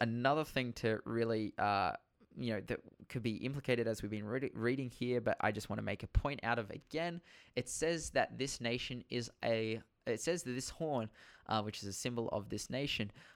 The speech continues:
is a little horn. So we know that this is a little kingdom. This isn't some huge,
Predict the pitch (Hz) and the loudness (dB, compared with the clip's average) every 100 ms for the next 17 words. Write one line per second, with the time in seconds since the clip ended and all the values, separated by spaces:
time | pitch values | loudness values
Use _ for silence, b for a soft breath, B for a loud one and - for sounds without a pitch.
0 | B 127 123 113 117 139 156 135 110 113 | B -2 2 2 4 4 2 0 -2 -4
1 | 95 87 - 202 285 208 156 156 - 131 | -4 -2 4 6 8 6 6 2 2 2
2 | 113 117 123 117 120 107 87 62 120 151 | 2 2 2 2 0 -6 -6 -4 -4 -2
3 | 147 127 104 - 120 107 104 - - 185 | -2 -2 -6 -2 -2 -2 -4 -10 -4 2
4 | 175 165 139 | 2 2 -2